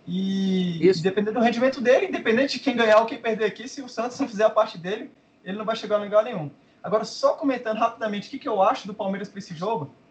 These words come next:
Speaker 1: cara, o que, que eu espero, na verdade, né? Não é nem acho, o que, que eu espero do Palmeiras, é o Palmeiras tentando dar a volta por cima,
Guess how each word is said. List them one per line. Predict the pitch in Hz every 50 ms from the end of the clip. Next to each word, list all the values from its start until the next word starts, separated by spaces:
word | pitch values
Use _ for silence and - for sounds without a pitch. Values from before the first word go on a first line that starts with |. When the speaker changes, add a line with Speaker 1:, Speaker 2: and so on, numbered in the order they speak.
| _ _ _ _
Speaker 1:
cara, | - - - 160 -
o | - -
que, | - - 202
que | 262
eu | 220
espero, | 220 - - - 185 220 262 233
na | 190 185 175
verdade, | 165 160 147 139 151 202 208 175 160
né? | 165 175
Não | 175 170
é | 165
nem | 180 208
acho, | 202 165 175 185 190 -
o | -
que, | 196
que | - -
eu | 185
espero | - - - 180 202 -
do | -
Palmeiras, | - 170 160 175 214 208 - - _ _ _
é | -
o | 226 240
Palmeiras | - 254 247 226 220 -
tentando | - - 208 - 220 226
dar | 214 214
a | 208
volta | 202 202 208 214
por | 208 - 190
cima, | - - - 190 226 285